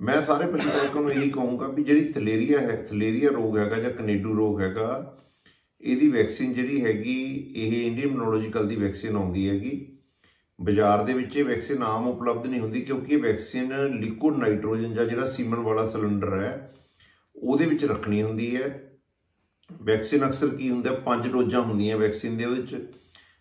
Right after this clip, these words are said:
ਤੇਰਾਂ ਐਮ ਐਲ diluent ਹੁੰਦਾ, ਬਾਕੀ ਜਿਹੜਾ ਹੁੰਦਾ powder ਹੁੰਦਾ, ਉਹ ਜਿਹੜਾ powder ਹੁੰਦਾ ਹੈ, ਉਹ mix ਕਰਕੇ diluent ਦੇ ਵਿੱਚ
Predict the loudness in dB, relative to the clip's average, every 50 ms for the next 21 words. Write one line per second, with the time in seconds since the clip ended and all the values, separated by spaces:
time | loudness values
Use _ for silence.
0 | _ _ -2 2 4 4 4 4 2 2 0 0 0 0 0 0 0 0 0 -2
1 | -2 -2 -4 -4 -4 -4 -2 -2 -2 -2 -2 -2 -4 -2 -2 0 0 -2 0 0
2 | -2 -2 0 2 2 2 2 2 0 0 0 0 0 -2 -2 -2 -4 -8 -12 -18
3 | -20 _ _ _ _ _ _ _ _ _ _ _ -4 2 4 6 6 6 6 4
4 | 4 4 2 2 2 2 0 0 0 0 0 2 2 2 0 0 -2 -6 -6 0
5 | 2 4 4 6 6 4 4 4 0 -2 -4 -4 -2 -2 -2 0 0 0 2 4
6 | 4 4 6 6 4 4 4 4 4 4 4 4 2 2 2